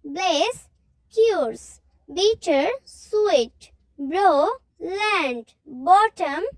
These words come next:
top. Boy, girl. Brave,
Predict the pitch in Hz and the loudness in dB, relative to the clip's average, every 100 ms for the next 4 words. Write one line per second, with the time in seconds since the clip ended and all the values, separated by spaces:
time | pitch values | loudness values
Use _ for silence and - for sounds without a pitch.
0 | _ _ _ 415 403 294 214 - _ _ | _ _ _ -4 0 0 -2 -8 _ _
1 | _ _ _ _ _ _ _ _ _ _ | _ _ _ _ _ _ _ _ _ _
2 | 311 359 415 320 311 554 - _ 359 339 | -4 2 4 4 0 -4 -10 _ -14 -8
3 | 330 440 381 254 220 - - _ _ 302 | -2 0 0 -2 -4 -6 -16 _ _ -16
4 | 269 381 339 349 539 | -6 -2 0 0 -2